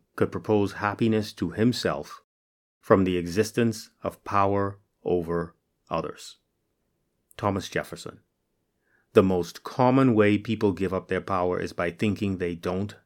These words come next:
have any." Alice Walker. I've shared that second quote before. So let me frame up personal power.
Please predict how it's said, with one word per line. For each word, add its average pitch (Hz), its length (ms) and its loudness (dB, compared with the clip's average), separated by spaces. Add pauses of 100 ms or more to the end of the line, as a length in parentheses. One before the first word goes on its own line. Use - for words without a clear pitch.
(160)
have 90 240 -2
any." 73 320 -12 (640)
Alice 87 480 -4 (240)
Walker. - 440 -8 (880)
I've 90 160 -2
shared 101 300 0
that - 180 -8
second 85 360 -6
quote 82 280 -8
before. - 460 -12 (840)
So 113 220 6
let 117 140 8
me 147 100 8
frame 107 360 4
up 90 280 -2 (480)
personal 92 380 0
power. 78 420 -12